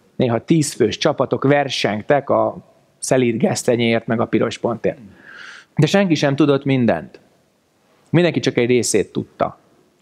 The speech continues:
Egy agy nem tudta volna felgyűjteni az adott felkészülési időben ezt a tudást.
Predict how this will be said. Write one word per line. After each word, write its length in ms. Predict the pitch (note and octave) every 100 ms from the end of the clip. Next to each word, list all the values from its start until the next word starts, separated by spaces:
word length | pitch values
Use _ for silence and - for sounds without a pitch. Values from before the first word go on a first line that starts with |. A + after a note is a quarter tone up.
| _ _ _ _
Egy 300 | D#3 F3 D#3+
agy 320 | C3+ C#3 D3 D3
nem 200 | D#3 C#3
tudta 360 | B2+ - C3
volna 300 | B2 A#2+ A#2
felgyűjteni 1000 | - B2 B2 A#2+ - A#2+ A#2 - A#2 A#2
az 120 | A2+
adott 300 | A#2+ A#2 G#2+
felkészülési 720 | - A#2 - G#2+ A#2 A2 G2+ A2
időben 300 | G2+ F#2 G2
ezt 200 | F#2+ G2
a 80 |
tudást. 520 | F#2+ G2 D#2 D2 -